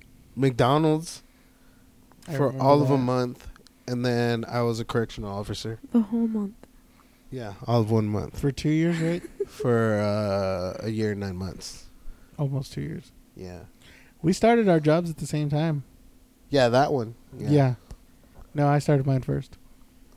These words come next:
Speaker 1: <coughs>
Speaker 2: When did you start that one?
Speaker 1: I started on Jeremy's birthday. I just don't remember when. Uh,
Speaker 2: I started in, I started in Jan-
Speaker 1: twenty twelve?
Speaker 2: Mm.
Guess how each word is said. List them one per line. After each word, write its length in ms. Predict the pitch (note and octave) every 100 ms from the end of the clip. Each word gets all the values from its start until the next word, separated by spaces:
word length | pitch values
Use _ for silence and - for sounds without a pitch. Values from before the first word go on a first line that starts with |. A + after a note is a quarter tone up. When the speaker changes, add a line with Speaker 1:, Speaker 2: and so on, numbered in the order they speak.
| - - - - - - - - -
Speaker 1:
<coughs> 680 | - - - C4+ - -
Speaker 2:
When 160 | - G3+
did 160 | G#3+ E3+
you 120 | G3+
start 300 | E3 F3+ D#3+
that 160 | E3 E3
one? 200 | C#3+ B2+ _ - - -
Speaker 1:
I 220 | C3+ C#3
started 320 | C3+ D3 D3+
on 100 | D3
Jeremy's 260 | B2+ C3 A#2+
birthday. 380 | A#2 C#3+ C3 A2+ _ _ - - _ _ _ _ _ _ _ _ _ _ _ _ _ _ _ _ _ -
I 120 | B2
just 180 | B2 B2+
don't 140 | C3 A2+ G#2
remember 320 | G2 F2+ F2
when. 220 | F2+ F#2+ - _ _ _
Uh, 600 | A#2+ A2+ G#2+ G#2 G#2 G2
Speaker 2:
I 40 | G2+
started 220 | F#2 D3 D3
in, 140 | C#3 -
I 100 | D3
started 440 | - D#3 D#3 D#3 C#3+
in 100 | C3
Jan- 140 | C#3
Speaker 1:
twenty 200 | C3 C3+
twelve? 380 | B2+ A#2 A#2 - - - - _ - _ _ -
Speaker 2:
Mm. 1080 | C3+ B2+ B2+ B2 B2 B2 B2 B2 B2 B2